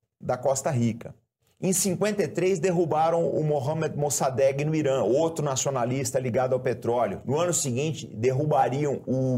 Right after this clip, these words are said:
Perón, outro nacionalista. Tentaram derrubar o Sukarno na Indonésia. Então, houve uma mega ofensiva global contra os nacionalistas. Essa história do globalismo que a gente resgatou de um tempo pra cá é antiga.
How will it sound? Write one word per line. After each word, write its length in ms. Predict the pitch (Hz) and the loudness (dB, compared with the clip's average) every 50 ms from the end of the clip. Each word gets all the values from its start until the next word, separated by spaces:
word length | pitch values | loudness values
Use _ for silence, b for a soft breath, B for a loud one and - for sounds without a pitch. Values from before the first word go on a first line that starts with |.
| 110 | 0
Perón, 460 | 127 139 127 120 131 135 131 107 - - | 2 2 2 4 4 2 2 0 -2 -2
outro 320 | - 117 131 131 131 - | 0 0 0 0 0 -2
nacionalista. 640 | 120 113 110 - - 110 110 110 110 104 - - - B B B B B | -2 -2 -2 -2 -2 -2 0 0 -2 -2 -4 -6 -8 B B B B B
Tentaram 540 | B 156 151 139 131 - 143 147 151 147 139 | B -4 -2 -2 0 0 2 2 2 2 2
derrubar 420 | 139 135 131 131 131 120 123 123 127 | 0 0 0 0 0 0 0 0 0
o 60 | 127 | 0
Sukarno 720 | - - 139 120 - - 123 117 123 127 123 113 110 104 | -2 -4 -6 -6 -4 -2 0 0 0 0 0 -2 -2 -2
na 140 | 101 104 104 | -2 0 0
Indonésia. 600 | 104 104 101 101 95 101 101 95 98 98 95 117 | 0 0 0 0 0 0 0 -2 -2 -2 -2 -4
Então, 280 | 113 110 160 156 147 143 | -2 -2 -2 -2 0 2
houve 400 | 151 170 175 165 160 131 113 127 | 2 2 2 2 2 0 0 0
uma 180 | 127 117 110 | 0 0 0
mega 240 | 113 123 - - 120 | 0 0 0 2 0
ofensiva 500 | 117 110 - 113 104 101 - 117 101 113 | 0 -2 -2 -4 -4 -4 -4 -4 -2 -2
global 560 | 110 107 110 101 98 107 107 107 92 - B B B B B B B B | 0 0 0 0 0 2 2 2 0 -2 B B B B B B B B
contra 440 | - 135 135 143 143 135 113 - 113 110 | -2 0 2 2 2 0 0 -2 -2 -2
os 160 | 110 98 113 | -2 0 -2
nacionalistas. 720 | 110 107 - - 107 107 104 101 107 95 95 - - - - B B B | -2 -2 -2 -2 -2 -2 -2 -2 -2 -2 -4 -6 -10 -14 -16 B B B
Essa 240 | B - - - 151 | B 0 0 0 0
história 320 | 120 - - 135 127 113 | -2 0 0 0 0 2
do 60 | 104 101 | 0 0
globalismo 640 | 107 120 113 104 95 98 107 131 123 101 87 90 | 0 0 0 0 0 0 0 0 -2 -2 -4 -6
que 100 | 87 92 | -6 -6
a 40 | 87 | -6
gente 360 | 85 104 110 107 - - 107 - - _ _ _ - | -4 -2 -2 -4 -4 -8 -14 -16 -20 _ _ _ -6
resgatou 720 | 104 107 113 104 92 104 92 - - 110 110 98 85 - | -2 -2 -2 0 0 -2 -4 -2 -2 -2 -2 -2 -2 -4
de 120 | - 101 | -6 -6
um 60 | 101 | -6
tempo 280 | 95 - 107 107 - 104 | -4 -4 -4 -4 -4 -6
pra 120 | 107 - - | -8 -10 -8
cá 120 | - 403 | -8 -8
é 60 | 605 | -8
antiga. 520 | - - - 147 156 185 151 107 - 87 | -6 -6 -4 -2 -2 -2 -2 -4 -6 -6